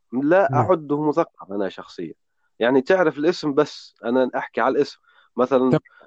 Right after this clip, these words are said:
Speaker 1: بنروح ونعمل استفتاء في الشارع الآن،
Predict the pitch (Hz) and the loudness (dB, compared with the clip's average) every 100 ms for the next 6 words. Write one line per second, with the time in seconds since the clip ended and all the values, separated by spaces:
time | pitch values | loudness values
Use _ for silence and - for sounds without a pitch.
0 | _ 101 117 127 147 127 135 143 123 123 | _ 0 2 4 2 2 2 2 2 0
1 | 120 - 120 - 143 135 - 123 - 131 | -2 -6 -8 0 2 2 0 -4 2 4
2 | 98 87 92 143 120 87 | 4 0 -4 0 0 0